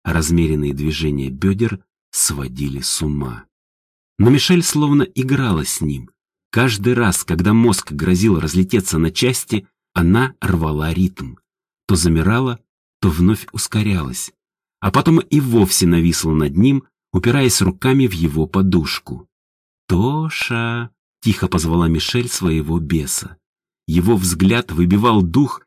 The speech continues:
и сжигал каждую клетку её гибкого и тренированного тела. «Люблю тебя, Бессонов Харитон», улыбнулась Мишель,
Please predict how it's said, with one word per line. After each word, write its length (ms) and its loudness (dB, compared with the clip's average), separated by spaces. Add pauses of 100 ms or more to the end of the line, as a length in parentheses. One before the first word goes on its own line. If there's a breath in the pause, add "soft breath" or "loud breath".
и 80 4
сжигал 480 2
каждую 480 0
клетку 500 0
её 240 4
гибкого 540 -2
и 160 -6
тренированного 800 0
тела. 500 -2 (720)
«Люблю 440 -2
тебя, 520 -6 (340)
Бессонов 680 -2
Харитон», 720 -4 (460)
улыбнулась 560 4
Мишель, 500 -2